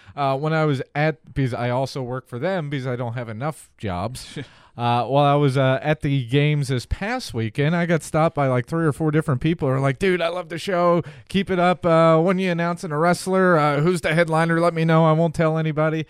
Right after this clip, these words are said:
Speaker 1: that sort of thing. So it's kinda awesome when, uh, people get fired up about it as much as we are.
Speaker 2: And knowing how much you wanna talk about the headliners, you probably told them.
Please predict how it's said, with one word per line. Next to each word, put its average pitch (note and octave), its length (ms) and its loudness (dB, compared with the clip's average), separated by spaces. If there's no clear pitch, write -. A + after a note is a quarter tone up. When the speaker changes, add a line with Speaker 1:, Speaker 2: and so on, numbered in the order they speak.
Speaker 1:
that C#3+ 160 -10
sort A#2 220 -10
of A2+ 60 -8
thing. A#2 220 -4
So D#3 140 -2
it's D3 100 -4
kinda G3+ 300 0
awesome B2 400 -2
when, A2+ 140 2
uh, G#2+ 180 2
people A#2+ 300 -4
get A2+ 180 0
fired A2+ 340 -2
up A2 160 -6
about G#2+ 340 -4
it G#2 100 -6
as G2 140 -6
much G#2+ 160 -6
as F#2 160 -8
we F#2+ 180 -4
are. E2 300 -6
Speaker 2:
And C3 240 0
knowing A#2+ 380 2
how A#2+ 180 0
much A2+ 240 0
you A#2+ 60 0
wanna G#2+ 180 0
talk G#2+ 240 0
about G#2 200 -4
the G#2 60 -6
headliners, G2+ 440 -2
you G#3 80 2
probably F2+ 400 -2
told D#2 220 -14
them. D#2+ 200 -14